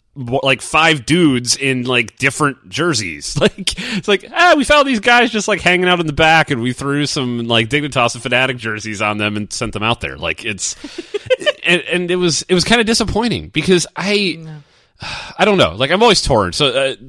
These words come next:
Speaker 1: to switch the conversation a bit along this topic, it's like, we look at M V P Black, and M V P Black has always been the underachievers of the H G C, right? Like, they were always the ones that were like, "Oh,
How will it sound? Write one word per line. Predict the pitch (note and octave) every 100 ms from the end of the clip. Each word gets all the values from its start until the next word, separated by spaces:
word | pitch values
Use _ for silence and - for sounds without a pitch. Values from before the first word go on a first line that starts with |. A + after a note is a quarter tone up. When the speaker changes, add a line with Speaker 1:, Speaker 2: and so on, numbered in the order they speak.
| C3
Speaker 1:
to | D3+
switch | A3+ G3+
the | -
conversation | D#3 B2+ E3 -
a | G2
bit | G#2+
along | G#2 C#3+
this | A#2 -
topic, | F#2+ F2+
it's | A2 A#2+
like, |
we | B2+
look | E3 G3+
at | F3+
M | C#3
V | C3
P | A2+ G#2+
Black, | D#2 C#2+ C#2+
and | F#2+
M | A#2+
V | C#3
P | B2+ C3+
Black | G2+ F2 F2+ F2+ - - - - -
has | A#2 A2+
always | B2 B2 A#2+ G#2+
been | A#2 A2+
the | A2
underachievers | A2 G#2 G2 - G#2 F#2+ F#2
of | D#2+
the | E2+
H | E2+ E2
G | - E2
C, | - D#2
right? | C2+ D2+
Like, | D#2
they | E2
were | F2 G2
always | C3+ D3 C#3
the | C3
ones | A2+ A2 A2 G#2
that | G2
were | F2
like, | F2 F#2+
"Oh, | E3